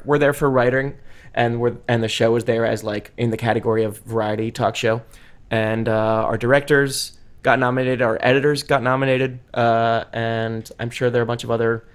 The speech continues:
technical awards that, that pad out the,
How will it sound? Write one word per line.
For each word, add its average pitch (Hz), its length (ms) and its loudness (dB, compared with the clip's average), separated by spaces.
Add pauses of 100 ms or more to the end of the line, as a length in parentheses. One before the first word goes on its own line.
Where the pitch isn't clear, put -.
(680)
technical 120 420 -2
awards 113 600 -2 (280)
that, 98 320 -2 (220)
that 113 320 -4
pad 117 260 0
out 110 220 -6
the, 110 200 -6